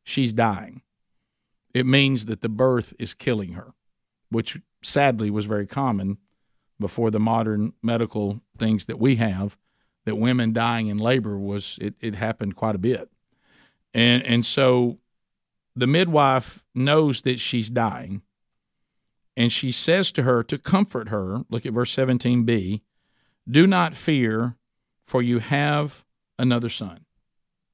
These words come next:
Now, this is to comfort her. There was nothing that was more of a blessing from God for these women than to birth sons. Men and women are equal. I'm not, not, but I'm, in this culture,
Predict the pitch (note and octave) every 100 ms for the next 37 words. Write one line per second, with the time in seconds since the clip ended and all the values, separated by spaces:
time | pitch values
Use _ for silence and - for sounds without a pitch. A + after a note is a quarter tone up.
0 | _ _ _ _ _ _ _ - A#2+ B2
1 | B2 - C3+ E3 D#3 C#3+ - - C#3 B2
2 | - E3 D#3+ A2 A#2 A#2 A#2 A#2 B2 D3+
3 | D#3 C#3 B2+ A#2+ A2+ B2+ B2+ A2+ B2 B2+
4 | B2 B2 A#2 B2 A#2+ A2 A#2 A#2 G#2 A#2+
5 | B2 A2 G#2+ G2+ G#2+ G#2 - A#2 F#2+ -
6 | - _ _ _ _ _ _ _ - A#2+
7 | C#3 C#3 D3 D3 - C#3 - B2 C3+ _
8 | - A2 A#2 F#3 - A2 A2+ - A2+ A2+
9 | A2 A2 A#2+ B2+ - D3+ C#3 A#2 G2+